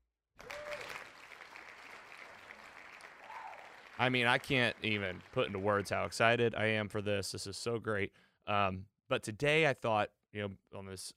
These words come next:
on this Instagram Live, let's talk about the movies in twenty twenty-one.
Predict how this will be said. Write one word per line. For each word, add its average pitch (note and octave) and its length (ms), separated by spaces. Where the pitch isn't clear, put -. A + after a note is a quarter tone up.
on G2+ 160
this F#2 200
Instagram C#3+ 460
Live, G#2+ 380
let's C#3 120
talk A#3 200
about - 180
the - 80
movies B2 420
in G#2 80
twenty G#2+ 260
twenty-one. G2+ 540